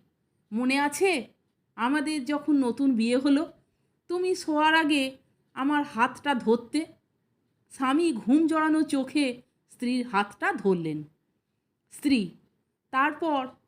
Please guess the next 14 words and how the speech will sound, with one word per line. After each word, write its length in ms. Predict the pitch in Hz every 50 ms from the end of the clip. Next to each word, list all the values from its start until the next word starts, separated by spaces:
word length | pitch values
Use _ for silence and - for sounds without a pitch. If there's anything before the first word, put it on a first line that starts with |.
| _ _ _ _ _
তুমি 340 | - 302 302 294 311 311 302
আমার 320 | 285 277 277 285 285 285
হাতটা 560 | 277 185 208 220 240 240 - - - 277 269
নিজের 360 | 254 233 240 233 226 262 254 233
বুকের 440 | 196 190 208 208 - 254 262 262
কাছে 360 | 262 269 262 262 - - 247 240
নিয়ে 240 | 226 214 214 220
আসতে?" 440 | 226 220 233 226 - - - 277 302 294 - _ _ _ _ _ _ _ _ _ _ _ _ _ _ _ _
স্বামী 500 | - - 330 330 339 359 330 285 277 269 - _ _ _ _ _ _ -
ঘুম 300 | 196 185 240 311 320 320
জড়ানো 380 | 294 311 302 302 302 294 285 285
চোখে 420 | 277 285 233 214 - - 311 415 - - _ _ _ _ _ _ _ _
স্ত্রীর 400 | - - _ 254 240 247 240 240
হাতটা 500 | 226 202 196 202 202 - - - 330 427